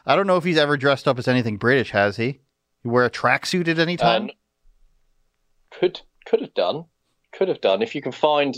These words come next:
Speaker 2: Justin Trudeau in a tracksuit, uh, <laughs> and maybe a Burberry hat on,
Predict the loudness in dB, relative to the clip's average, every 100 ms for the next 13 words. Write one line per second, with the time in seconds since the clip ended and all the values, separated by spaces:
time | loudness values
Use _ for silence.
0 | -2 0 0 -4 -8 -6 0 2 4 4
1 | 4 0 -2 -4 -4 -4 -2 0 0 -4
2 | -8 -8 -10 -16 _ _ -16 -16 -2 2
3 | 4 2 0 -2 -2 2 2 2 2 2
4 | 2 2 2 0 0 0 -2 -2 -4 -4